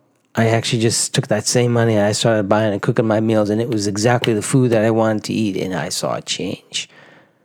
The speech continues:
But you know something? It's a choice to change. A lot of the abundance, or the lack of it, in whatever category it may be, in your life will affect your mindset, either in a positive or a men-, or a negative way. Here's a thought-provoking question.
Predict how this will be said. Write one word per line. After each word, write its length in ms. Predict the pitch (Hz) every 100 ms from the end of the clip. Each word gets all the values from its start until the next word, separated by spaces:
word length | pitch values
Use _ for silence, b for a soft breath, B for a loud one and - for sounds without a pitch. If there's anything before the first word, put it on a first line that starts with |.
| b
But 160 | - -
you 60 | 120
know 140 | 131
something? 400 | - 113 - 117
It's 200 | 98 -
a 60 | -
choice 640 | - - 90 80 - - _ _
to 100 | -
change. 640 | - - - - - - _ _ - _ _ _ B
A 60 | B B B B -
lot 200 | 127 190
of 60 | 165
the 120 | 135
abundance, 720 | 95 - 131 147 - - - B B
or 80 | 110
the 160 | 95 87
lack 400 | 92 123 123 -
of 240 | 120 113
it, 220 | 76 62 _ -
in 120 | 95
whatever 280 | 95 107 95
category 520 | 120 117 120 101 90
it 60 |
may 180 | 90 92
be, 520 | 98 127 131 117 143 - B B B -
in 120 | 123
your 120 | 117
life 280 | 120 160 156
will 120 | 147
affect 320 | 135 160 147
your 100 | 143
mindset, 420 | 131 143 170 101 -
either 220 | 143 143
in 80 | 139
a 60 |
positive 560 | 117 - 113 139 165 147
or 80 | 160
a 60 |
men-, 340 | 160 160 160 -
or 120 | 143
a 20 |
negative 340 | 147 156 160 151
way. 400 | 151 180 - - _ _ _ _ _ _ _ _ _ _ _
Here's 200 | - 127
a 60 | 117
thought-provoking 680 | 110 107 - 92 90 - 92
question. 480 | - 92 87 -